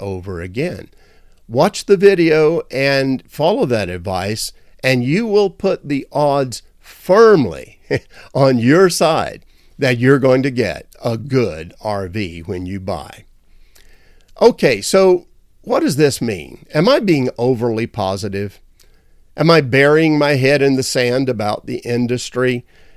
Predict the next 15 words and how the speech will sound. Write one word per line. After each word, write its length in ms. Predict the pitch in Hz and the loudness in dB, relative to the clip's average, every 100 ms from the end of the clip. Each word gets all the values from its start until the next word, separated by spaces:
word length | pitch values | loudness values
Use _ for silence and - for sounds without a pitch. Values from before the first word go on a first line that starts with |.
| - | -6
Am 200 | 131 147 | 0 2
I 80 | 151 | 4
a 160 | 143 131 | 2 0
shill 680 | - - 180 226 117 - _ _ | -2 0 2 2 0 -6 _ _
for 260 | - 165 | -2 -2
the 200 | 113 143 | 0 0
R 260 | 131 127 117 | 0 -2 -2
V 400 | 104 107 82 - - | -6 -8 -10 -14 -8
industry? 800 | 135 123 104 95 - 82 - - _ - | -4 -4 -4 -8 -10 -12 -14 -18 _ -8
Just 220 | - - | -8 -6
a 60 | 127 | -10
Pollyanna 880 | - 139 151 156 147 147 139 90 90 | -4 0 2 2 0 0 -2 -4 -8
that 160 | 110 | -4
only 320 | 123 139 139 | 0 2 0
sees 480 | 123 151 139 131 110 | -2 -2 -2 -4 -8